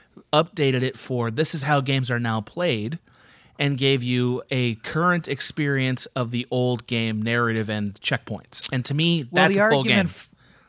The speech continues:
Speaker 2: the argument for the remake in both cases is that the original developers sort of had a core mechanic that they found a way to work with,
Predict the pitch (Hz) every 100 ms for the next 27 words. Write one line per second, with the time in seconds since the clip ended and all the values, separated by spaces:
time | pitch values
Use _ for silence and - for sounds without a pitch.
0 | - 196 196 190 180 170 - 147 147 151
1 | 143 135 139 135 131 - 139 131 120 127
2 | 117 - 143 117 107 123 117 - - -
3 | 117 110 113 - 127 123 117 117 127 147
4 | 139 143 127 131 117 120 120 123 123 120
5 | 110 - 123 117 104 131 123 - 131 123
6 | 117 - 135 135 120 - 110 117 - 131
7 | 127 120 113 110 135 - 127 120